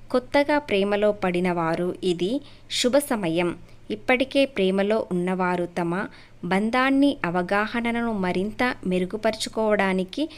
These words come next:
ఆగస్టు నాలుగవ తేదీన ప్రయత్నించండి. బంధంలోని సమస్యలను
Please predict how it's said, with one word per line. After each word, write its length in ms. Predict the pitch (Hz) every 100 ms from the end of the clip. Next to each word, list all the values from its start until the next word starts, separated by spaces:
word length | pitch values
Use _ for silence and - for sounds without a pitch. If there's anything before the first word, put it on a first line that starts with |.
| - - -
ఆగస్టు 380 | 190 247 - 285
నాలుగవ 440 | 226 185 180 185
తేదీన 460 | 180 175 170 180 262
ప్రయత్నించండి. 1000 | - 170 170 175 175 170 - 170 170 165 - - - - -
బంధంలోని 680 | 190 220 254 269 254 240 220 -
సమస్యలను 680 | 190 190 196 202 185 180